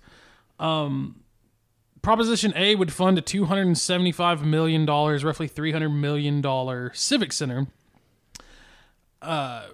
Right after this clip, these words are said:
for Amarillo. This will be located downtown in the same place. I, I'm, I'm not very Prop A. I'm not for Prop A, uh, B, or C. It would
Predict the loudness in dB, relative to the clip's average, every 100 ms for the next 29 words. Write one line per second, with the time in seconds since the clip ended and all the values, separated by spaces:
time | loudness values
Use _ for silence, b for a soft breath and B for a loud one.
0 | -20 -20 -8 -2 0 2 2 2 0 -4
1 | -6 -2 0 0 -2 -10 -20 _ -8 -4
2 | -2 2 2 0 -4 -4 -4 0 0 0
3 | 0 0 0 0 -2 -4 -2 -2 -2 -4
4 | -6 -6 -10 -14 b b b b b _
5 | 2 4 4 2 0 0 -2 -2 0 2
6 | 2 2 2 2 2 0 -2 0 0 0
7 | -2 0 0 -2 _ _ _ -8 -8 -6
8 | -2 -2 0 0 2 2 0 -4 b b
9 | b b _ -6 -6 -2 -2 0 0 2
10 | 4 2 -4 -6 -6 -6 -8 -16